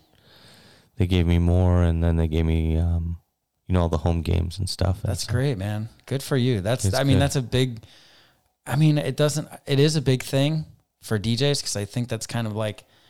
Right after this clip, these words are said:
Speaker 2: the trophy that we like to
Speaker 1: Well, you know, I'm not playing, I'm not on the, I'm not on the field. They have another D J who plays on the field. I'm not sure what he plays. I think he plays for the, the w-, the team warm, while they warm up.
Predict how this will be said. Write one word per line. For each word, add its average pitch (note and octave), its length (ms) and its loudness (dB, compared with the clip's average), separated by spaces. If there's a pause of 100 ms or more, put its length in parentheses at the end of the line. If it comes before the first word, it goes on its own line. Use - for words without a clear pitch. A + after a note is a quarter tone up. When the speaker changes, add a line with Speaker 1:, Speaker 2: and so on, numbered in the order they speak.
(320)
Speaker 2:
the - 100 -12
trophy A2+ 460 -4
that A2+ 200 -6
we A2+ 60 -8
like G#2+ 200 -6
to - 180 -16 (800)
Speaker 1:
Well, A3 120 4
you G#3+ 80 4
know, - 100 4
I'm F3+ 120 4
not G3 180 2
playing, F#3 500 2
I'm D3+ 120 4
not E3 240 4
on D3+ 180 6
the, C3 320 6
I'm B2+ 140 6
not C3+ 160 6
on B2+ 100 6
the B2+ 80 6
field. F#2+ 540 2
They A2+ 100 4
have B2 140 4
another A2+ 280 6
D G#2 160 4
J G#2 160 4
who G2 140 4
plays F#2+ 340 2
on F#2+ 100 4
the F#2 80 4
field. F#2+ 220 2
I'm F#2+ 100 4
not F#2+ 140 4
sure - 200 0
what F2+ 120 4
he F2 60 4
plays. F2+ 260 2
I F#2 60 4
think G#2 140 2
he A2 60 2
plays G#2+ 260 0
for G2 120 0
the, F2 320 2 (680)
the F#2+ 80 4
w-, F2+ 300 0
the E2+ 540 2 (100)
team G2 340 2
warm, F#2+ 260 4
while F#2 220 0
they F#2 100 2
warm E2+ 280 2
up. - 300 -2